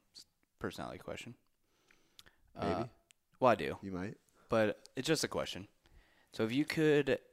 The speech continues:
Speaker 1: and this is a question only for you. <laughs>
Speaker 2: I can't ask it back?
Speaker 1: No. Uh, 'cause you are the podcaster. If you could interview w-, one person, and I'm gonna narrow it down. If you can,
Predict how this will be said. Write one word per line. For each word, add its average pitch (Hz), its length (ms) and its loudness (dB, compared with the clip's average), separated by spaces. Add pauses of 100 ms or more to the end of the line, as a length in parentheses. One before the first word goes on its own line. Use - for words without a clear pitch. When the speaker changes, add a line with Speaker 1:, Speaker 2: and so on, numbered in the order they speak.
(960)
Speaker 1:
and 101 120 -6
this 95 60 -6
is - 40 -4
a - 20 -18
question 90 300 -4
only 82 160 -6
for 78 80 -10
you. 76 180 -4 (160)
<laughs> - 1040 2
Speaker 2:
I 104 140 12
can't 107 200 2
ask 104 200 2
it 110 40 2
back? 101 300 4
Speaker 1:
No. 101 200 -4 (500)
Uh, 85 460 0
'cause 92 200 -8
you 73 360 -8 (140)
are 80 240 -2
the 80 140 -10
podcaster. - 640 4 (540)
If 104 120 -8
you 147 120 4
could 170 200 2 (560)
interview 101 600 2 (680)
w-, 80 260 -8 (480)
one 127 340 2
person, 104 580 0 (160)
and 107 120 -2
I'm 123 100 0
gonna 107 340 0
narrow 90 280 -2
it 67 80 -6
down. 67 160 -6
If 78 100 -8
you 123 60 -6
can, 120 420 -6